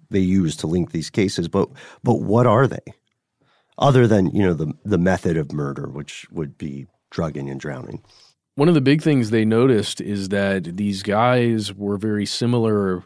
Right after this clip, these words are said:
Speaker 2: with regards to their demographics. These are young men, a lot of them college age, who disappeared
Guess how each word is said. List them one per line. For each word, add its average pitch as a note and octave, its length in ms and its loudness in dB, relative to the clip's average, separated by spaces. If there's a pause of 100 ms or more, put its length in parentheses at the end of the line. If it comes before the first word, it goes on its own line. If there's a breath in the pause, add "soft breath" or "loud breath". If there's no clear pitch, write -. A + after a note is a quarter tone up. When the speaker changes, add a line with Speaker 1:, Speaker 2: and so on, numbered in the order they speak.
(140)
Speaker 2:
with G2+ 300 -6
regards G2+ 280 -2
to G#2+ 60 -4
their G2 140 -2
demographics. F2+ 760 -8
These F#2 180 -8
are F2 100 -6
young A2+ 320 -2
men, C3 320 0
a A2 60 -2
lot F#2+ 180 -2
of F2 80 -6
them F2+ 140 -6
college B2+ 480 0
age, C#3 420 2 (360 loud breath)
who G2+ 680 -4
disappeared B2 640 0